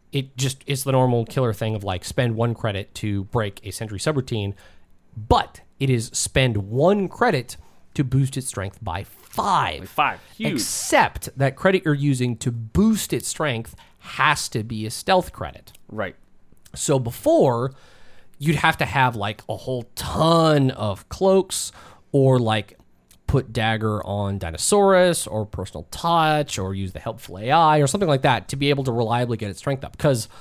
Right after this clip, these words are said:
Speaker 1: otherwise, if there are, like, two high strength sentries on the same server, well, now you're in trouble.
Speaker 2: Yeah,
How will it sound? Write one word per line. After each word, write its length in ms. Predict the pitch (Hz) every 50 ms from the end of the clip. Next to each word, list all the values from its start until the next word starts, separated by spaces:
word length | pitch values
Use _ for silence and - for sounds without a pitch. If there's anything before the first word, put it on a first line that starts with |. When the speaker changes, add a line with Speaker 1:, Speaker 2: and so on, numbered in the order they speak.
| - - - -
Speaker 1:
otherwise, 540 | 175 202 208 170 147 139 135 131 131 123 - -
if 220 | 135 127 131 -
there 180 | - 131 127 123
are, 60 | 120
like, 260 | 110 113 113 104 - - - - - - - _ - - - _ _ _ - - - _ -
two 600 | - - - - 156 156 156 151 143 139 139 135
high 380 | - - - - - 135 135 135
strength 480 | 131 135 - - - 143 131 127 123 -
sentries 460 | - - 131 127 123 - 131 113 110 110
on 120 | 110 107
the 80 | 107 101
same 300 | - - 127 117 110 101
server, 560 | - - 175 165 135 117 107 104 104 104 - - _ _ _ _ _ _ _ _ -
well, 320 | - 123 131 143 147 147
now 280 | 127 143 139 139 143 147
you're 320 | 151 151 151 156 160 160
in 80 | 160 160
trouble. 480 | - - 233 233 190 151 143 131 135 139
Speaker 2:
Yeah, 160 | 131 123